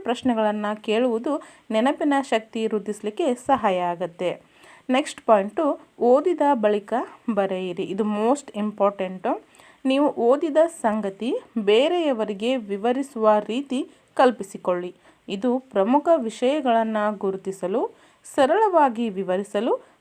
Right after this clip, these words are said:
ಪರಿಕಲ್ಪನೆಯನ್ನು ಅರ್ಥೈಸಲು ಸಹಕಾರಿ. ನೀವು ಓದಿದ್ದನ್ನು ನಿಮ್ಮ ವಾಕ್ಯದಲ್ಲಿ ಬರೆದಿಟ್ಕೊಳ್ಳಿ.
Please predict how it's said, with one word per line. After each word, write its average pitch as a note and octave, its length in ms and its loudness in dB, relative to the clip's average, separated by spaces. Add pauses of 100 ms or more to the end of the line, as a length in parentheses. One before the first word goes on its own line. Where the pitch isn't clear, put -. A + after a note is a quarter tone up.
(120)
ಪರಿಕಲ್ಪನೆಯನ್ನು A#3+ 1120 0
ಅರ್ಥೈಸಲು B3+ 720 -2
ಸಹಕಾರಿ. F3+ 760 -4 (420)
ನೀವು B3 420 -2 (200)
ಓದಿದ್ದನ್ನು C4 720 2
ನಿಮ್ಮ A3+ 300 -2
ವಾಕ್ಯದಲ್ಲಿ A3 680 -2
ಬರೆದಿಟ್ಕೊಳ್ಳಿ. F#3 840 -4